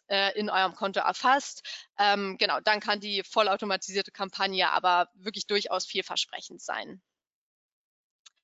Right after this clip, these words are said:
Ähm, mein fünfter Tipp handelt von dem Kanal YouTube,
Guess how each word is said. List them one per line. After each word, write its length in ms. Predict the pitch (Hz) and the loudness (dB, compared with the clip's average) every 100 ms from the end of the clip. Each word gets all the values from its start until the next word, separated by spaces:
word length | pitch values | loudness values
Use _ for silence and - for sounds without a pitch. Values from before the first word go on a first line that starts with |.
| _ _ _ _ _ _ _ _ _ _ _ _ _ _ _ _ | _ _ _ _ _ _ _ _ _ _ _ _ _ _ _ _
Ähm, 400 | 214 220 226 233 226 | 2 4 6 4 4
mein 200 | 247 320 | 4 4
fünfter 400 | 339 370 - 320 | 0 0 0 0
Tipp 400 | - 294 - 262 | 0 -2 0 2
handelt 320 | 254 269 262 | 4 2 2
von 160 | 240 | 0
dem 120 | 240 240 | 0 0
Kanal 400 | 233 226 220 214 | 0 2 2 2
YouTube, 680 | 180 226 - 196 175 - | -2 -4 -4 -4 -8 -10